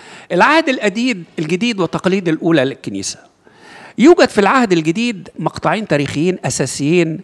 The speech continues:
بيوصفوا الصعود. المقطع الأول بحسب ما جاء في إنجيل لوقا الإصحاح أربعة وعشرين من خمسين لواحد وخمسين، بيقول: "وأخرجهم خارجًا إلى بيت عنيا ورفع يديه وباركهم،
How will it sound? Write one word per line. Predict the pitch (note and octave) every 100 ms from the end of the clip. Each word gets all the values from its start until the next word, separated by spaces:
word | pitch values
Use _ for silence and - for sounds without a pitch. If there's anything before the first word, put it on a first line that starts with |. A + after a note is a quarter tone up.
| -
بيوصفوا | C#3+ D#3 - B3+ -
الصعود. | - C3+ B2+ G2 - - _ _ - - - -
المقطع | G3 D4+ - A3
الأول | G3+ A#3+ B3 A3+
بحسب | F3+ - B3 G#3
ما | F3+ F3
جاء | G3 G3
في | -
إنجيل | E3 F3 G3
لوقا | G#3
الإصحاح | E3 D#3 - F#3+
أربعة | E3+ D#3
وعشرين | D#3+ D3 F3 G#3
من | -
خمسين | D3 C3 F#3
لواحد | D#3+ D3+ D#3
وخمسين، | G#2+ F#2+ - F#2+
بيقول: | F3+ C4 C#4 B3+ - - - - -
"وأخرجهم | G#3+ G#3+ A#3 B3 A3+
خارجًا | G3+ A3 A3+ A3+
إلى | A3 A#3 A3
بيت | G#3 G#3+
عنيا | G3 A3 G#3+
ورفع | G3+ G#3 G#3+ F#3+ G3
يديه | F#3 G3 G3+
وباركهم، | G3 F#3+ G3+ G3+ G#3 - B2+